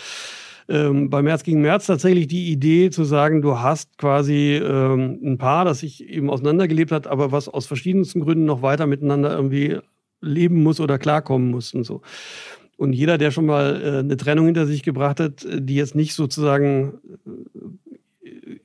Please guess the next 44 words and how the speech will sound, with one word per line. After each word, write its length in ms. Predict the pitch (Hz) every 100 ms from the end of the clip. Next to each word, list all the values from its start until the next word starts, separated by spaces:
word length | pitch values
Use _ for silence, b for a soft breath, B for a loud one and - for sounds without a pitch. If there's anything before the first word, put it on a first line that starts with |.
| -
äh, 380 | - - - 139
final 600 | 165 156 147 196 202 139
war, 220 | 135 156
wo 40 | 151
man 180 | 156 139
sagt, 140 | 143
man, 160 | 151 143
man 300 | 147 147 127
hört 200 | 151 147
nie 140 | 143
wieder 180 | 185 185
was 80 | 139
vom 120 | 147
anderen, 200 | 151 156
so, 120 | 156 123 B B B
kennt 260 | - 180 175
ja 80 | 160
dieses 300 | 151 147 131
Gefühl, 460 | 147 202 202 175
was 120 | 156 143
man 160 | 147
so 280 | 151 175 127
hat, 180 | 151 160
wo 60 |
man 120 | 160 147
sagt, 200 | 147 160
man 160 | 147
begegnet 380 | 139 151 175 156
sich 160 | 170 156
noch 120 | 151
mal 260 | 156 160
und 100 | 165
man 160 | 143 139
muss 220 | 165 165
noch 100 | 156
mal 160 | 143 151
Dinge 260 | 151 160
klären 400 | 135 143 156 170
und 80 | 160
es 100 | 135
müssen 240 | 147 156 156
noch 80 |
mal 160 | 139 147
Sachen 420 | 139 139 160 143